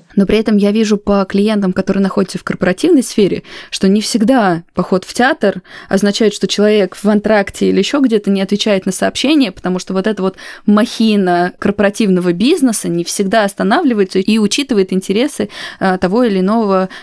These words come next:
э, специалиста. Как человеку выдерживать баланс между работой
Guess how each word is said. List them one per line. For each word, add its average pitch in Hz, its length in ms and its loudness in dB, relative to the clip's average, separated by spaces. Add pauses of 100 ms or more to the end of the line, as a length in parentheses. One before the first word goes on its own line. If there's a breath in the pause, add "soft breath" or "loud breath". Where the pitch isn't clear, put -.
э, 190 140 0
специалиста. 202 640 -2 (220)
Как 226 160 0
человеку 240 460 2
выдерживать 185 580 0
баланс 185 520 2
между 180 280 2
работой 196 600 0